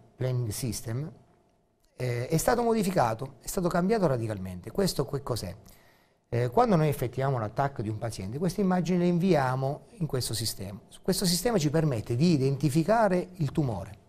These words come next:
le strutture limitrofe che vogliamo contornare e su queste immagini noi elaboriamo il piano di trattamento.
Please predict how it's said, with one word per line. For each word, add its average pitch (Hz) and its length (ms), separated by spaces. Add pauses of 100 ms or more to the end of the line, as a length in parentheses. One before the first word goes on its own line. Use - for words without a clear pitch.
(840)
le 123 140
strutture 135 460
limitrofe 123 480
che 104 120
vogliamo 104 640
contornare 214 680
e 175 120
su - 300
queste 214 480
immagini 180 580
noi 185 220
elaboriamo 170 480
il 123 80
piano 117 160
di 117 60
trattamento. 107 580